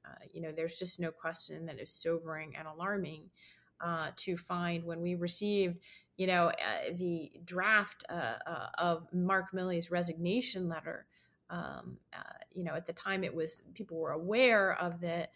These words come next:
you know, kind of rift that had opened up between Milley and, and Trump over, you know, the kind of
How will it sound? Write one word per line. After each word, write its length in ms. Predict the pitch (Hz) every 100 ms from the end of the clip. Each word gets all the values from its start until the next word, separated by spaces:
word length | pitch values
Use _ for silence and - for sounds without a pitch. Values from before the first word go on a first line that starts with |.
| - _ _
you 100 | 185
know, 80 | 170
kind 220 | 170 180
of 120 | 160 - - 175
rift 300 | 185 185 -
that 120 | 165
had 160 | 170 -
opened 340 | 175 175 196
up 180 | 294 -
between 380 | 202 214 190 180
Milley 320 | 180 175 -
and, 180 | 165 160
and 160 | 170 165
Trump 340 | - 165 175 -
over, 420 | 175 170 165 156 175
you 80 | 170
know, 100 | 156
the 160 | 160
kind 240 | 160 165
of 80 | 156